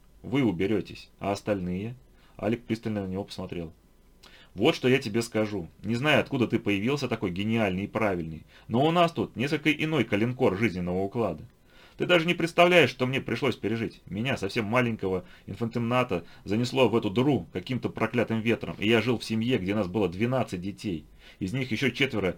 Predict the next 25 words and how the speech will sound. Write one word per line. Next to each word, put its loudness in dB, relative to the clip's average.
инфантемнаты, -2
понимаешь? -2
Двое 4
из 0
них -2
умерли 2
от 4
голода. 0
Про 4
нериков 4
молчу, 2
все 0
передохли. -2
И -8
чтобы 2
хоть 0
как-то 0
выжить, 2
нас 0
гоняли 2
драить 4
чешую. -2
Знаешь, -4
что -6
это?» -10